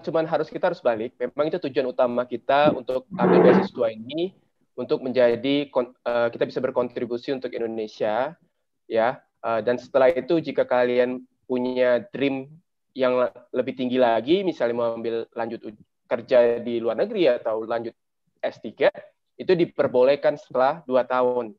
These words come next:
gitu ya. Nah, itu ada kontraknya sih, walaupun, em,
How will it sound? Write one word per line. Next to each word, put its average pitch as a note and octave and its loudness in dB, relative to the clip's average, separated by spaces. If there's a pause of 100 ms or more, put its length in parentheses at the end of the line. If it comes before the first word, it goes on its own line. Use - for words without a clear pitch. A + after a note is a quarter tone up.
(140)
gitu A2 -8
ya. C3 -6 (560)
Nah, B2+ 4
itu B2+ 0
ada G3 8
kontraknya F3+ 2
sih, B2+ -2
walaupun, C3 2 (320)
em, C3 2